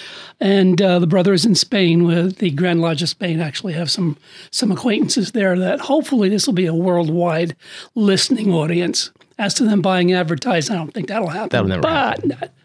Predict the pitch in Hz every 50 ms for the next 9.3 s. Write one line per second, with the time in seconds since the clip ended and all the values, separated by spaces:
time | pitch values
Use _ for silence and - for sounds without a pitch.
0 | _ - 254 214 185 175 170 170 170 190 220 160 - - - - - - - -
1 | 113 107 113 127 147 151 - 170 160 147 143 135 131 127 123 127 123 120 120 123
2 | 117 110 110 107 101 98 101 - 120 117 113 - 123 113 - 127 127 120 120 127
3 | 135 131 131 131 135 139 123 120 127 117 123 120 120 120 120 117 110 104 98 98
4 | 95 95 92 90 - _ _ - - - - - - - - - - - - -
5 | - - - 175 165 165 147 147 156 180 208 247 226 214 202 170 147 160 139 156
6 | 139 131 120 - 127 120 117 120 117 113 - 113 113 110 101 - - - - -
7 | _ _ _ _ _ _ _ _ _ - 131 120 123 123 120 117 113 113 113 104
8 | 104 98 - _ _ - - 117 113 113 113 113 107 107 104 101 101 110 - -
9 | 98 90 87 85 90 101